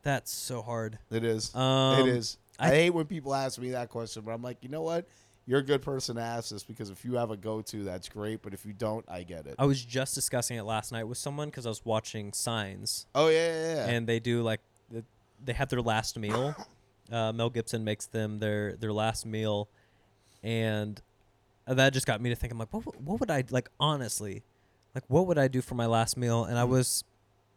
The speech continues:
Speaker 1: maybe, uh, it might be a burger.
Speaker 2: Okay.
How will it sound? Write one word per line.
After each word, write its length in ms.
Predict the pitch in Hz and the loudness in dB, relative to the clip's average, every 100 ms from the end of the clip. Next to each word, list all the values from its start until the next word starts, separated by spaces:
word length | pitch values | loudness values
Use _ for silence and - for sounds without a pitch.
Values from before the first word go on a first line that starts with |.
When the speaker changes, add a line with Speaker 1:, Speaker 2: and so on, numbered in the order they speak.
| _ _ _ _ _ _ _ _ _ _ _ _ _ - | _ _ _ _ _ _ _ _ _ _ _ _ _ -6
Speaker 1:
maybe, 720 | 143 165 214 202 185 165 131 | 2 4 4 4 4 4 4
uh, 680 | - 127 123 120 117 117 113 - _ _ _ _ _ - | 4 4 6 6 6 4 2 -2 _ _ _ _ _ -4
it 80 | 135 | 0
might 180 | 151 175 | 2 4
be 80 | |
a 60 | 170 | 6
burger. 460 | 127 131 110 101 - _ _ _ 135 | 6 6 4 -2 -6 _ _ _ -8
Speaker 2:
Okay. 380 | 151 175 120 | -6 -6 -10